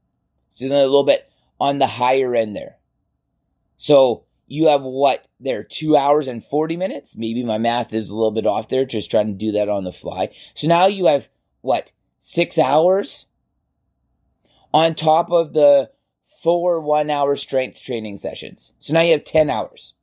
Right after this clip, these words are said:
So we're looking at less than,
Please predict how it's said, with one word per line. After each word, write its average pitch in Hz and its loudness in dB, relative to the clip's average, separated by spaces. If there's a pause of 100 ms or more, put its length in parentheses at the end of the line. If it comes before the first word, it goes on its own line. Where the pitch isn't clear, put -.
(1300)
So 160 2
we're 165 6
looking 185 2
at 160 -4 (420)
less 185 0
than, 135 0